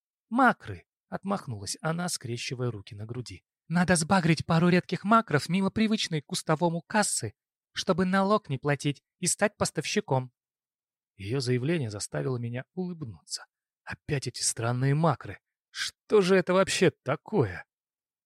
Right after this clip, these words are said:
«Ты чего лыбишься?» Моего жеста она не поняла, как и некоторых правил. «А с чего ты взяла,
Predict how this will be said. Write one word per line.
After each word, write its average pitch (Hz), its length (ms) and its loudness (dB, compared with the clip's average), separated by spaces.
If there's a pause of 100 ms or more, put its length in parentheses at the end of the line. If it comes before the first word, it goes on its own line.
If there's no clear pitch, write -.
(640)
«Ты 180 140 0
чего 196 340 4
лыбишься?» 160 720 2 (640)
Моего 127 300 0
жеста 165 420 -2
она 156 180 0
не 127 120 -2
поняла, 127 460 -2
как - 260 -8
и 185 80 -2
некоторых - 640 -6 (360)
правил. - 360 -6 (1000)
«А 123 140 2
с 135 60 0
чего 269 300 2
ты - 80 0
взяла, 202 600 4